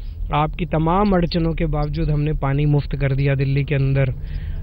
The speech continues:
आपकी तमाम अड़चनों के बावजूद हमने किसानों को बीस बीस हज़ार रुपये किले का मुआवजा दिया।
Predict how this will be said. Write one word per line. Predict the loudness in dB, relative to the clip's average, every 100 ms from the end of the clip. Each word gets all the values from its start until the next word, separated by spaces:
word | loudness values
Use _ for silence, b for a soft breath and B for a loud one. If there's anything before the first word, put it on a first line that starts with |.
| 0
आपकी | 2 2 0
तमाम | 0 2 2 2 2
अड़चनों | 2 0 0 0
के | 0
बावजूद | -2 -2 -4 -2 -2
हमने | 0 -2
किसानों | -2 0 0 2 2
को | 2
बीस | 2 0
बीस | 0 0 2
हज़ार | 2 2
रुपये | 0 -2
किले | 0 0 0
का | 0
मुआवजा | 0 0 0 2 2
दिया। | 2 0 2 2